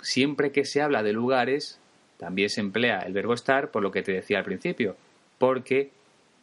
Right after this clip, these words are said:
puedes viajar de un lado a otro y no estás siempre en el mismo lugar.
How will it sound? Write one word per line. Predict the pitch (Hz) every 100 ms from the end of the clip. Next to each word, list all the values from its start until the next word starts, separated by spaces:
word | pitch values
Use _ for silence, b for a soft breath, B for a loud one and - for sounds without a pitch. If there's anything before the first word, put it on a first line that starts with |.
| _ _ -
puedes | 117 117 120
viajar | 120 107 139 139
de | 113
un | 107
lado | 113 127
a | 127
otro | 113 117 127 - _ _ _ _ _
y | 104 101
no | 113
estás | - 120
siempre | - 110 110 131 139 - _ -
en | 104 98
el |
mismo | 98 104 113 101
lugar. | 92 104 90